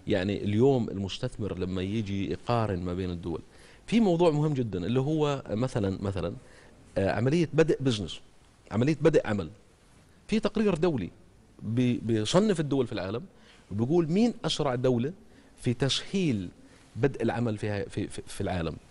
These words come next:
فبيجي بيقول الدولة الدنمارك مثلًا رقم واحد، السويد رقم اثنين، دو-، دبي رقم أربعة، وهكذا.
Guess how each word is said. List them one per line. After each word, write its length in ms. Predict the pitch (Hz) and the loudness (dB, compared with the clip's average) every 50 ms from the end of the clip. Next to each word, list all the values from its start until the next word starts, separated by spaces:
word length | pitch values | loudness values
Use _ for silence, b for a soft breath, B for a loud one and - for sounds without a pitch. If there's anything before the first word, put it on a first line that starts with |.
| B B B B B | B B B B B
فبيجي 260 | - 131 160 190 156 156 | -2 0 0 2 0 0
بيقول 540 | 143 135 147 151 139 123 107 113 113 110 | 0 2 2 2 2 2 0 0 0 2
الدولة 560 | 107 104 104 107 - 110 123 135 131 127 120 117 | 2 2 0 0 -2 2 2 2 4 4 2 0
الدنمارك 540 | 113 113 127 123 127 120 113 104 101 - | 2 4 4 4 4 4 2 2 0 -2
مثلًا 220 | 113 107 110 107 104 | -2 -2 0 -2 -2
رقم 300 | 101 107 - 113 107 113 | -2 -4 -4 -4 -2 0
واحد، 280 | 120 117 120 120 107 | 0 0 -2 -4 -4
السويد 320 | 101 - - 120 117 110 107 | -4 -2 0 2 4 4 2
رقم 220 | 107 - - 104 | 2 -2 -4 -4
اثنين، 440 | 98 - - 120 120 117 117 113 107 | -4 -2 -2 0 0 0 0 0 0
دو-، 240 | 101 101 104 107 107 | 0 2 2 2 2
دبي 300 | 107 107 107 113 110 110 | 2 2 0 2 2 2
رقم 260 | 104 - - 104 - | 0 -2 -6 -8 -6
أربعة، 320 | - 117 123 120 - - | -4 -4 -2 -2 -2 0
وهكذا. 460 | 110 135 131 120 104 - - 78 - | 0 0 0 -2 -4 -6 -8 -10 -10